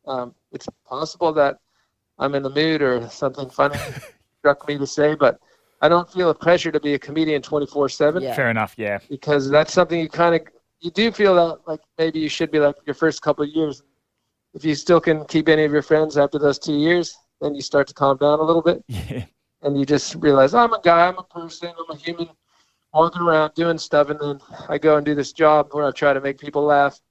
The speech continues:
Speaker 3: <laughs>
Speaker 1: And just like anyone, like, I might be in a funny mood or, you know, whatever. For whatever reason, I'm in a great mood or I'm clowning around.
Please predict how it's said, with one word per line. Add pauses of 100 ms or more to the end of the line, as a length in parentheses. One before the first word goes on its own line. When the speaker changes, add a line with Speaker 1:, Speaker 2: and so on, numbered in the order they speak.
(200)
Speaker 3:
<laughs>
Speaker 1:
And
just
like
anyone,
like,
I
might
be
in
a
funny
mood
or,
you
know,
whatever.
For
whatever
reason,
I'm
in
a
great
mood
or
I'm
clowning
around.